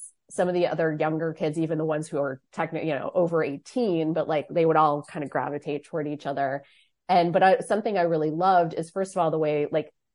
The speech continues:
Lizzie and Daniel Franzese, who plays her best friend in the movie, Damien,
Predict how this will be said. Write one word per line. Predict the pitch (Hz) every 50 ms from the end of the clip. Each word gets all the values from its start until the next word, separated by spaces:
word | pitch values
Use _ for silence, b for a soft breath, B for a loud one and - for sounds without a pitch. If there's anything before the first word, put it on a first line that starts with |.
| _ _ -
Lizzie | 185 196 196 180 196 190 180 175 170 160 160 - 165
and | 170 170 160 156 156 156
Daniel | 156 165 156 156 160 156
Franzese, | 156 165 147 139 139 147 139 120 131 143
who | 151 143
plays | - - 143 147 147 143 147 143 - - - _ _ _ _
her | - - 151
best | 139 131 127 -
friend | - 143 135 139 139
in | 143
the | 143 147
movie, | 147 147 143 143 151 147 147 -
Damien, | - 165 175 175 170 160 147 143 127